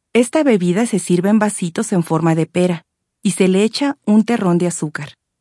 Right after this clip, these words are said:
En ocasiones se acompaña con pistachos, almendras y pasas.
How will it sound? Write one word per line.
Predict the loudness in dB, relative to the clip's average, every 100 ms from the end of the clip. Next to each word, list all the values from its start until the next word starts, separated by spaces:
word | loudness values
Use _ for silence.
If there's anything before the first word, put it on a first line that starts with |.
| _ _ _ _
En | 2 2
ocasiones | 2 -2 -4 -2 0 0
se | 0
acompaña | -2 -2 0 0 0 0
con | -2 -2
pistachos, | -6 -6 -4 -2 -2 -6 -8 -12 _
almendras | 0 2 4 4 2 0 -2
y | -2
pasas. | -2 -2 -6 -14 -16